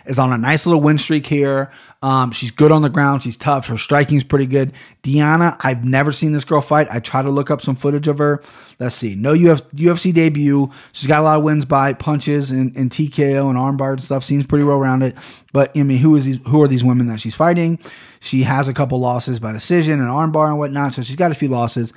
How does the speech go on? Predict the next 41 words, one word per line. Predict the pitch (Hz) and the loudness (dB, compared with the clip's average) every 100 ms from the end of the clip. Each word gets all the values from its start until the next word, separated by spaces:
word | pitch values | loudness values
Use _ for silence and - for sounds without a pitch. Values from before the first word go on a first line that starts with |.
| - - - | -20 -20 -10
Um, | 123 135 135 127 | 0 4 4 2
where's | 143 202 | -2 -2
she | 226 | -4
fighting | - 101 131 | -6 -4 -4
out | 95 | -4
of? | 87 | -6
What | 104 151 | -4 -4
is, | 123 | -4
what | 120 143 | -4 -6
name | 101 113 120 | -4 -4 -6
is | 92 | -8
that? | - - - | -16 -16 -12
Okay, | 113 117 | -8 -6
so | 113 | -6
Romania. | 101 107 113 127 160 165 104 92 90 - - _ _ | -8 -10 -6 -2 0 0 -2 -8 -16 -20 -20 _ _
Uh, | - 185 240 277 | -6 -4 -2 -4
okay, | - 330 156 151 | -6 -4 -2 -2
I | 139 | -4
see | - | -4
the | 160 | -4
picture | 147 107 - | -2 -4 -6
here. | 107 104 117 175 | -8 -8 -8 -12
You | - 240 | -14 -8
know, | 220 151 240 | -6 -6 -8
I | - 226 226 | -10 -8 -8
mean, | 160 127 113 135 | -8 -6 -8 -10
I | - | -8
gotta | 139 | -6
see | 123 120 | -4 -6
a | |
better | 90 120 180 | -6 -4 -4
picture | 117 - 90 | -6 -10 -12
of | |
her, | 90 113 | -12 -12
but | 104 | -12
<laughs> | 87 95 120 202 370 269 | -12 -6 -2 0 -2 -6
wow, | 113 104 104 110 123 | -12 -8 -6 -6 -6
wee, | 359 392 | -6 -6
wee, | 370 | -6
wow. | 320 147 90 294 | -6 -8 -8 -8
<laughs> | - - - 135 143 - 226 269 254 240 214 196 185 156 160 156 | -6 -4 -4 -2 -6 -6 -6 -2 -2 -2 -4 -4 -4 -6 -6 -8